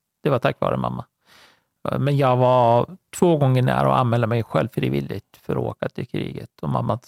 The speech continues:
<laughs> fick ta reda på det. Och det var ingen behaglig <laughs> konversation vi hade då. Hon är en stark person.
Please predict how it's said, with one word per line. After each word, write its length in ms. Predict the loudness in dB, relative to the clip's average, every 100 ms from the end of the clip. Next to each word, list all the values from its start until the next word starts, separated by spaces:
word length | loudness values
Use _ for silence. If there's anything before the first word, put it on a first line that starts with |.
| _ _ -10 -6
<laughs> 500 | -8 -10 -18 -14 -4
fick 180 | -4 0
ta 280 | 2 2 4
reda 340 | 2 2 0
på 120 | -2
det. 120 | -4
Och 180 | -4 -6 _ _ -20 -20 -20 _ _
det 160 | -2 0
var 180 | 2 2
ingen 340 | 2 0 2
behaglig 640 | 2 2 2 2 0 0 -2 -2 -4 -8
<laughs> 380 | -12 -4 -4 0
konversation 680 | 2 2 4 2 4 4
vi 60 | 4
hade 260 | 4 2
då. 180 | 2 2 -2 -16 -18 -20 -20 _ _ _ -2
Hon 120 | 0
är 40 |
en 60 | 0
stark 320 | -2 -4 -4
person. 240 | -8 -8